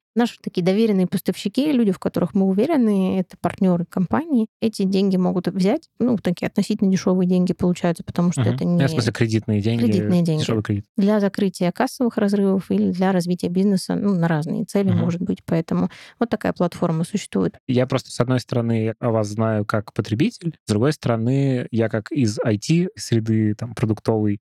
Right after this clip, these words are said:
Speaker 2: у меня в голове есть, э, ну, то, что я там не единожды слышал, о том,
Speaker 1: Мгм.
Speaker 2: что Озон, э, компания убыточная.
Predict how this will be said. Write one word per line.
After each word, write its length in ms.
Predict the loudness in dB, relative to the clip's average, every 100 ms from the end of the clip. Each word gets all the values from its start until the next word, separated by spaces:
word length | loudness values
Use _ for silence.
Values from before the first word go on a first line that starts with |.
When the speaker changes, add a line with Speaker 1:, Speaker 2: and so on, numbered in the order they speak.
| -4
Speaker 2:
у 40 | 0
меня 460 | 2 2 0 -2
в 160 | -4 -4
голове 560 | 0 0 2 2 0 0
есть, 500 | 0 -2 -4 -12 -8
э, 40 | -6
ну, 280 | -2 -4 -2
то, 100 | -4
что 200 | -4 -6
я 60 | -6
там 220 | -4 -2
не 100 | 0
единожды 360 | 2 0 -2
слышал, 400 | -2 0 -2 -2
о 60 | -2
том, 120 | 0
Speaker 1:
Мгм. 60 | 2
Speaker 2:
что 160 | 2 2
Озон, 460 | 0 0 -2 -2
э, 180 | -2 -2
компания 400 | -4 -4 -2 0
убыточная. 560 | -2 -2 -4 -8 -12